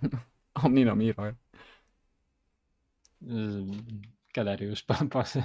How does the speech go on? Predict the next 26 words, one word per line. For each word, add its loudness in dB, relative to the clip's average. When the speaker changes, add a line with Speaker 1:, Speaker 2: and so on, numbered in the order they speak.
Speaker 2:
posse, -6
pot-, -6
poteram, -6
bene. -10
Sed, -10
eh, -4
bene, 6
nescio, 8
ehm, 4
eh, -4
primam 8
legimus, 6
nescio 6
an, 8
eh, 2
tu 2
et 6
spectatores 2
et -4
alteram 4
per -2
legere 2
valint, 0
eh, 0
hoc, 2
eh, -4